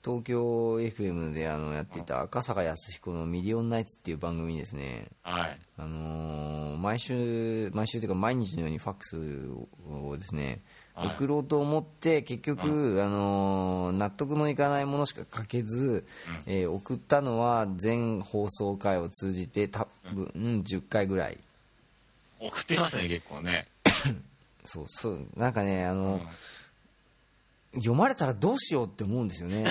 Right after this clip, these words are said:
Speaker 2: <laughs>
Speaker 1: あの、
Speaker 2: え、でも、
Speaker 1: 送ろうとしてるのに。
Speaker 2: そういうの、うん。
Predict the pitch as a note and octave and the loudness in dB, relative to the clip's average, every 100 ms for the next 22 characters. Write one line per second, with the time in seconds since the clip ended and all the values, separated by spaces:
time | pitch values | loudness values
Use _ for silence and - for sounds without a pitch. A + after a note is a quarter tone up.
0 | - - G#2 - - F#3+ B3 A#3 G#3 F#3 | 0 0 0 0 -2 -2 -2 -4 -6 -10
1 | - _ _ C3 B2+ A2+ A2 G#2 D#3+ D3+ | -16 _ _ -6 -2 0 0 0 2 2
2 | C#3+ C#3+ G#3+ C3+ B2 F#2+ D2+ - _ G#2 | 2 2 2 2 0 -2 -6 -10 _ -10
3 | G2+ F#2 F2+ F2+ - | -8 -6 -8 -12 -18